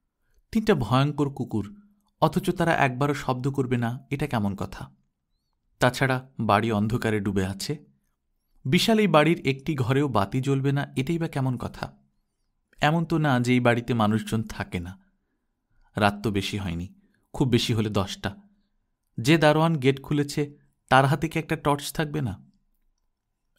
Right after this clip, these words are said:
এমন গাঢ় অন্ধকার মিসির আলি অনেকদিন দেখেননি। নক্ষত্রের আলো পর্যন্ত নেই। আকাশ মেঘে ঢাকা। প্রবল অন্ধকারে জোনাকি বের হয়, জোনাকিও নেই।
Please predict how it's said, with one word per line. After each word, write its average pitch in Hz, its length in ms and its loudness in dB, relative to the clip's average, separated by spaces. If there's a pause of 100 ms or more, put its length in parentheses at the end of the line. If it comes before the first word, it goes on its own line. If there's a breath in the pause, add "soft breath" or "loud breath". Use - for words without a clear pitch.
এমন 202 240 4
গাঢ় 135 240 6
অন্ধকার 143 500 0
মিসির 127 320 2
আলি 131 140 2
অনেকদিন 101 400 0
দেখেননি। 87 580 -8 (760)
নক্ষত্রের 143 580 -2
আলো 113 220 0
পর্যন্ত 110 460 -4
নেই। 95 340 -8 (720)
আকাশ 120 420 2
মেঘে 104 280 -2
ঢাকা। 101 420 -6 (680)
প্রবল 208 340 8
অন্ধকারে 160 540 2
জোনাকি 131 380 -2
বের 120 220 -2
হয়, 123 220 -6 (720)
জোনাকিও 113 460 -2
নেই। 82 260 -8